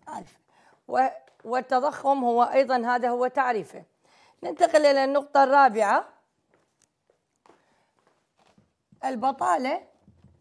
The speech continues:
المقنعة هي التي تكون، يكون فيها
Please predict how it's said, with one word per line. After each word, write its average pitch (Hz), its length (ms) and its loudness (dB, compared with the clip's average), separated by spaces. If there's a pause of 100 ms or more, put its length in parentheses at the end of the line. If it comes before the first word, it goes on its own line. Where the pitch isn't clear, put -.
(800)
المقنعة 240 1300 -4 (1900)
هي 294 200 -2
التي 262 560 -6 (2000)
تكون، 233 460 -8 (2000)
يكون 247 400 -6
فيها 247 520 -2